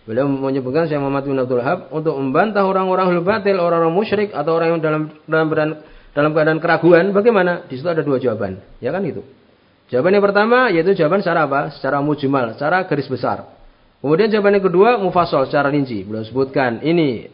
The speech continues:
subhatnya dibantah, ini subhatnya dibantah, sampai tujuh bantahan, sampai di antara kerancuan itu sampai dibantah menjadi tujuh. Setiap masalah. Ini jawaban yang pertama tadi,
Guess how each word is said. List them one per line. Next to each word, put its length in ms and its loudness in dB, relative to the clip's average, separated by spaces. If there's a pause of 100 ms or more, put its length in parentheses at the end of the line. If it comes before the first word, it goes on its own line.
(120)
subhatnya 480 0
dibantah, 560 -8
ini 240 0
subhatnya 400 -2
dibantah, 400 -4
sampai 240 -4
tujuh 400 -2 (320)
bantahan, 480 0 (320)
sampai 320 -6
di 160 -4
antara 480 -2 (640)
kerancuan 400 -2
itu 160 -2
sampai 240 -2
dibantah 320 -2
menjadi 320 -4
tujuh. 160 -10 (800)
Setiap 240 -4
masalah. 480 -6 (1300)
Ini 80 -2
jawaban 240 4
yang 80 -2
pertama 240 2
tadi, 320 0